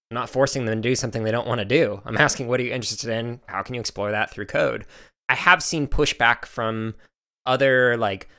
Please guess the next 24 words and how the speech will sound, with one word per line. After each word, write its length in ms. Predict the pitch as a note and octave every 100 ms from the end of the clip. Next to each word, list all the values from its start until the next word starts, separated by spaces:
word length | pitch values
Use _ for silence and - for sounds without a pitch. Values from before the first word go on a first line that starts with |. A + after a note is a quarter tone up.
| _
colleagues 540 | - C3+ C3 B2+ A#2+ -
or 60 |
administrators 760 | A2 A#2+ A#2+ - A2 A2 G#2 -
in 280 | - A2 A2+ -
other 680 | A#2 A#2+ A2+ A2 G#2+ G#2 - - -
schools 480 | - D3 B2+ B2
and 80 | G#2+
other 380 | G2+ G#2+ G#2 - -
contexts 480 | C#3+ D3+ A#2 G2+ -
and 80 |
whatnot. 400 | F#2+ - - - - -
And 240 | B2+ B2+ -
so 200 | - D3
in 120 | D3+
a 60 |
previous 340 | C#3+ G3+ G3+ F3+
podcast 640 | - D3+ C3+ A2+ A2+ -
that 160 | A#2+ A#2
I 60 |
did, 320 | A2 A2 G2+ -
it 80 | B2+
was 140 | A2+
talking 300 | - D3 C#3+
about 220 | B2+ B2+